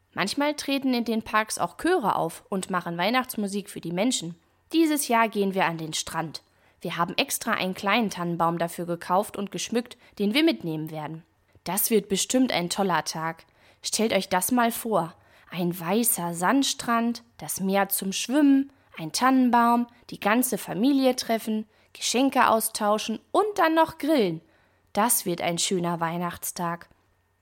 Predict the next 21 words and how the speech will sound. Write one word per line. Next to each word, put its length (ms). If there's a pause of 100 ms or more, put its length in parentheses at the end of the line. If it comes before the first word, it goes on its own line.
(160)
Merry 380
Christmas 800 (160)
wünscht 420
euch 320 (180)
Olivia. 800 (1120)
Verrückte 800
Vorstellung, 760
mit 160
seinem 300
Tannenbaum 640
an 140
den 120
Strand 400
zu 180
gehen, 240
um 140
dort 300
Weihnachten 480
zu 160
feiern, 440
oder? 380